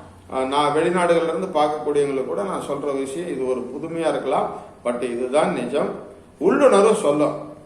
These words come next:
உங்களுக்கு சொல்லுதோ இல்லையோ அடுத்தவங்களுக்கு சொல்லும், அடுத்தவங்க வந்து உங்களுக்கு சொல்லுவாங்க. அது வந்து கடவுளுடைய அருள்னு தான் சொல்ல முடியும். இந்த மாதிரி வந்து உலகத்துல தினந்தோறும் கோடிக்கணக்கான விஷயங்கள் நமக்கு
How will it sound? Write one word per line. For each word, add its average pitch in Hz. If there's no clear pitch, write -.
உங்களுக்கு 240
சொல்லுதோ 214
இல்லையோ 196
அடுத்தவங்களுக்கு 143
சொல்லும், -
அடுத்தவங்க 185
வந்து 170
உங்களுக்கு 196
சொல்லுவாங்க. 170
அது 190
வந்து 208
கடவுளுடைய 165
அருள்னு 151
தான் 170
சொல்ல 139
முடியும். 120
இந்த 165
மாதிரி 196
வந்து 175
உலகத்துல 185
தினந்தோறும் 208
கோடிக்கணக்கான 175
விஷயங்கள் 170
நமக்கு 123